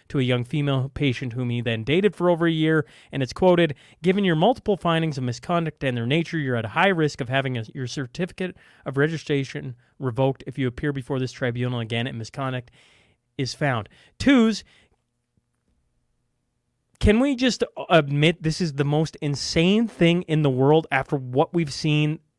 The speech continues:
the Medical College of Toron-, uh, of Toronto, of Ontario do to a whole bunch of doctors through this whole thing called covid? Meanwhile, this guy's out there abusing patients, and it's like, "Oh, you know, like, uh,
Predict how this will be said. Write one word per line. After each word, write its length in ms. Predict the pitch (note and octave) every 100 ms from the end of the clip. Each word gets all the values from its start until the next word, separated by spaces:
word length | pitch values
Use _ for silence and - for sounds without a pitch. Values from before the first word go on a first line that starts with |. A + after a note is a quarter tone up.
| -
the 100 | C3
Medical 560 | B2 B2+ C3 D#3+ E3 D3
College 420 | - C3+ C#3 C3
of 120 | A#2+
Toron-, 380 | - C#3 C3 C#3
uh, 40 | B2+
of 260 | A#2 A#2+
Toronto, 320 | - A2+ A2 G#2+
of 80 |
Ontario 520 | B2+ A#2+ - D3+ D#3 D3+
do 280 | C3 C3 B2 - - -
to 80 |
a 20 | B2
whole 300 | - A#3 C4+
bunch 240 | C#4+ G#3
of 60 | G3
doctors 540 | B3 B3 - C#3+ B2+ - _ -
through 160 | G#3
this 160 | F3+ -
whole 180 | A#3 A3+
thing 260 | A3 A3
called 300 | F3+ D#3 C#3
covid? 440 | F#3+ G3+ A3 C4 - _ - -
Meanwhile, 440 | F#3 C4 C#4 F#3+
this 200 | F3 A#3+
guy's 280 | - G#3 F3
out 220 | F#3 F#3
there 260 | F3 D#3 D3 -
abusing 760 | C3+ B2 C#3+ F#3 A3+ F#3+ F#3 D3
patients, 720 | F#3 A#3+ - A#2+ A#2 - - _ _ _ -
and 400 | D#3 D#3 D#3 E3
it's 160 | F#3 A#3
like, 160 | B3
"Oh, 140 | G#4 G4+
you 160 | F#4
know, 240 | D4+ C#4+ C#4+
like, 320 | C4 A#3 -
uh, 300 | A3 G#3+